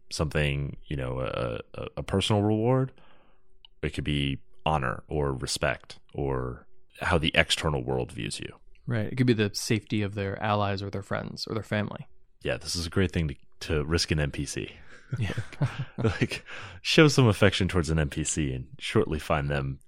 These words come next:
Speaker 1: tied to railroad tracks. <laughs>
Speaker 2: You know, and if a, a Mountie always, like, shows up in the nick of time to save one, someone on railroad tracks, even if the party doesn't, well,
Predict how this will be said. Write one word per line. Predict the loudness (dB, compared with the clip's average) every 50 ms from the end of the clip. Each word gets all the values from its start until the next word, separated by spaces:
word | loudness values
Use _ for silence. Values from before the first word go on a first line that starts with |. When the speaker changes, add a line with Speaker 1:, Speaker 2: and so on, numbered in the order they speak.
| -10
Speaker 1:
tied | -6 -2 -2 -2 -2 -2
to | -4
railroad | -4 -2 -2 -2 -2 -4 -6 -6
tracks. | -2 0 2 2 2 0 -2 -4 -4 -4 -6 -8 -14 -16 -12
<laughs> | -12 -12 -12 -14 -18 -20 -20 _ _ _ _ _ _ _ 4
Speaker 2:
You | 4 4
know, | 6
and | 6 6 6 8 8
if | 8 6 6 6
a, | 6 8 8 8 6 4 0 -12 -18 -18 -20 -12 -4 0
a | 2
Mountie | 2 4 6 6 6 6 6 4 4 4 6 6 6
always, | 6 6 8 8 8 8 8 8 6 6 4 2 -2 -4 -4 -2
like, | -2 -2 -2
shows | -2 0 4 6 6 6 6
up | 4 2 2 2
in | 2 2
the | 2
nick | 2 2 2 0
of | 0
time | 4 6 6 8 6 6 4 0
to | -2
save | 0 2 2 2 2
one, | 2 0 -2 -2
someone | -2 0 2 2 2 2
on | 2 0
railroad | 4 6 6 6 8 6 4 2
tracks, | 0 0 0 0 0 -2 -4 -6
even | -4 -4 -4 -4
if | -6 -6
the | -4
party | 0 0 0 0 0 2
doesn't, | 2 4 4 2 2 -2 -6 -6 -10 -16 -20 -14 -6 -2
well, | 0 0 0 0 -2